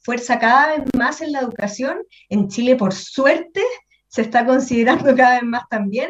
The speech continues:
Desde, desde a-, algunos años lo consideraron incluso en las pruebas ministeriales para medir qué tanto los estudiantes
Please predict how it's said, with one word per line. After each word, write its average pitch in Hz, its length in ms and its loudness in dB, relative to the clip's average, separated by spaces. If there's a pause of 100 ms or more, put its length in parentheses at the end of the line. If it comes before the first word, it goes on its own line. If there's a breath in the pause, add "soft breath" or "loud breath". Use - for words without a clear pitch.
(160)
Desde, 196 540 -8
desde 190 420 -2
a-, 190 220 4 (200)
algunos 208 340 2
años 240 280 2
lo 226 120 0
consideraron 202 560 -4
incluso 254 600 -6 (340 loud breath)
en 185 100 -2
las 196 120 -2
pruebas 214 300 4
ministeriales 208 720 2
para 214 220 0
medir 196 380 2 (640)
qué 294 120 -2
tanto 330 300 4
los 269 160 4
estudiantes 269 600 -2